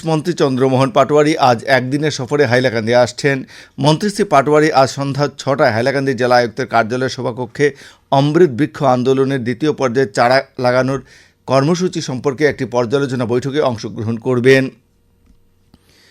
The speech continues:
অমৃত বৃক্ষ আন্দোলনের অংশ হিসেবে গতকাল হাইলাকান্দি পুলিশ বিভাগের পক্ষ থেকে শহরের নয় নম্বর ওয়ার্ডে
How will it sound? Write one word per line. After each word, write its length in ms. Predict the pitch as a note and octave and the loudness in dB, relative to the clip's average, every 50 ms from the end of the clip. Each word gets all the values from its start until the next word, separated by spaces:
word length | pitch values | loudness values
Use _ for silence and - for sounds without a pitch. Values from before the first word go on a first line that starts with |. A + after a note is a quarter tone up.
| _ _ _ _ _ _ _ _ - | _ _ _ _ _ _ _ _ 2
অমৃত 400 | C3+ C#3+ D#3 E3 E3 F3 G#3+ F3+ | 4 4 6 6 6 4 4 4
বৃক্ষ 400 | D3+ C3 C#3 D#3 D#3 - - F#3+ | 2 0 0 0 0 0 0 2
আন্দোলনের 640 | E3+ D3+ C#3+ C#3+ C3+ D3 D3 D3 D3 D3 D3 C#3+ | 4 4 4 4 4 4 4 4 4 4 2 2
অংশ 240 | C#3+ C#3 C3+ - D#3 | 2 0 0 -2 -4
হিসেবে 360 | D3 C3+ C3 B2 C#3+ C#3+ D#3 | -4 -4 -2 -4 -2 -2 -2
গতকাল 340 | B2 C3+ C3 - B2+ C3+ C3 | 0 0 0 0 2 0 2
হাইলাকান্দি 480 | A#2 G#2+ A#2+ C3 C#3+ D3+ C#3 D3+ D3 D#3 | 2 2 2 4 4 2 2 0 -2 -2
পুলিশ 280 | - C#3 C3 B2+ A#2 G#2+ | -2 -2 -2 -2 -2 -2
বিভাগের 360 | A#2+ C3 A#2 B2 B2+ C3+ B2 | -4 -2 0 0 2 0 0
পক্ষ 220 | - C3 B2 - - | 0 -2 -4 -2 -4
থেকে 200 | C3+ C3+ C3+ D3+ | -6 -4 -4 -4
শহরের 360 | C#3+ - B2+ A2+ B2 B2+ C3+ A#2+ | -4 -2 -2 0 0 0 0 0
নয় 260 | A#2+ B2 B2 B2+ B2+ | 0 2 2 2 2
নম্বর 300 | C#3 D3+ D3+ D3 D3+ C#3+ | 0 -4 0 2 2 2
ওয়ার্ডে 400 | C3 B2 B2+ B2+ C3 B2+ B2+ | 4 6 6 6 6 4 2